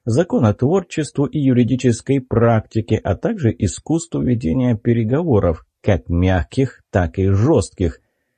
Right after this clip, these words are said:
Справедливо полагая, что специалистом во всём мне не стать, финансы и банковское дело, стратегию и тактику сражения, а также массу других предметов,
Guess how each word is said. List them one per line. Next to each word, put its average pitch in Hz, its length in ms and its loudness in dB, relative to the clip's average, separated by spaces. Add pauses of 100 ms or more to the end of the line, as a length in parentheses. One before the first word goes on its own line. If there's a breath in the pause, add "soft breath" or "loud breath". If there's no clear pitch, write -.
(160)
Справедливо 175 720 0
полагая, 143 560 0
что 113 220 0
специалистом 123 880 0
во 117 160 4
всём 107 400 2
мне 104 160 4
не 95 120 2
стать, - 380 -4
финансы 185 540 -4
и - 160 -2
банковское 101 920 0
дело, 104 360 0
стратегию 110 760 0
и - 120 -6
тактику 110 500 0
сражения, 104 640 0
а 95 40 2
также 101 360 0
массу 107 480 0
других 98 500 -2
предметов, 98 640 0